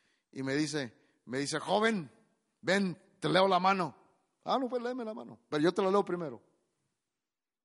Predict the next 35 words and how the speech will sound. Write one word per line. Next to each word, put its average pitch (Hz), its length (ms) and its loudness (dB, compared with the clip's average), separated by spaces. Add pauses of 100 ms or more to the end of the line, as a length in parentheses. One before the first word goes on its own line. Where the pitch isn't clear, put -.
(480)
Y 117 60 -10
como 131 180 -6
yo 156 160 4
siempre 180 300 2
era 185 80 6
así 175 140 2
medio, 151 360 2
medio, 117 260 -6 (880)
hermano, 139 440 -2
que, 127 100 -10
que, 131 160 -12 (300)
medio 139 260 -4
confrontador, 131 540 -4
"Ok, 160 140 -2 (840)
yo 208 180 6
te 277 100 4
la 247 60 4
leo 226 180 6
primero, 208 340 2
después 165 260 -4
tú 165 100 -8
me 147 80 -6
la 127 80 -4
lees". 98 240 -14 (880)
"Ok, 208 300 6 (180)
bueno, 101 160 -12 (300)
a 127 100 0
ver, 185 100 6
dame 233 140 6
tu 220 120 2
mano". 120 340 -2 (1300)
Veo 208 380 6
en 202 140 2
tu - 160 2
mano 214 640 2